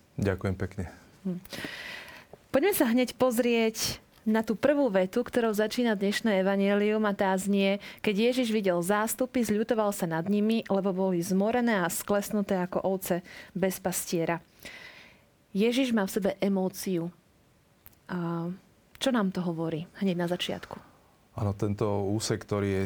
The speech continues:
Speaker 1: v podstate naratívny, je to rozprávanie k celej tej reči, ktorá potom teda príde v tej desiatej kapitole, je veľmi dôležitý a kľúčový, pretože on tvorí taký vstup do toho jeho, e, do tej jeho reči,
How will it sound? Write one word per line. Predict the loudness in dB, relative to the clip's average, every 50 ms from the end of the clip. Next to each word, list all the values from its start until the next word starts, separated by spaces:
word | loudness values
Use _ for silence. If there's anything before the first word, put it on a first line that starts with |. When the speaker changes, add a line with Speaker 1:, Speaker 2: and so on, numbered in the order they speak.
| -2 -4
Speaker 1:
v | -8 -12 -18 -20 -20 -14
podstate | -12 -10 -6 -4 -4 -2 0 0
naratívny, | 2 2 2 0 0 0 0 0 2 0 0
je | 0 0
to | 0
rozprávanie | 0 0 0 0 0 2 2 2 2 2 0 0 -2
k | -2 -2
celej | -2 0 0 0 0
tej | 2 2 2 0
reči, | 0 -2 -2 -2
ktorá | 0 0 0 0
potom | 0 -4 -4 -2 -2 -2 0
teda | -2 -2 -2 -2 -2 -4 -6 -12 -16 -10 -4
príde | -2 -2 0 0 0 -2
v | -2 -2 -4 -2
tej | -2 -2 -2
desiatej | -2 -2 -2 -2 -2 -2
kapitole, | -2 -4 -4 -4 -6 -4 -2 0 2 2 2
je | 2 2
veľmi | 2 2 2 2 2 2
dôležitý | 0 0 2 2 2 2 2 0 0 -2 0 0 -2
a | 0 0
kľúčový, | 0 0 0 0 0 -2 0 0 0
pretože | -2 -2 -4 -4 -2 -4 -2 -2 -2 -2 -4 -6 -12 -20 -20 -20 -20 -20 -18 -4 -2
on | 0 0 2
tvorí | 2 0 0 0 0 0 -2
taký | -2 -4 -4 -4 -4
vstup | -4 -4 -2 0 0 0 0 0
do | 0
toho | 0 0 0 0 2 2 2 2 2 2 0 -2 -4 -6 -8 -6 -4 -2
jeho, | 0 0 2 2 2 2 0 -2 -6 -10 -18 -20 -20 -20 -16 _ -6
e, | -2 -2 0 0 0 -2 -4 -4 -6 -8 -10 -10 -10 -10 -10 -10 -8 -4
do | -4 -2
tej | 0 0 0 0 0 2
jeho | 2 2 4 4 4 4
reči, | 2 2 2 2 0 0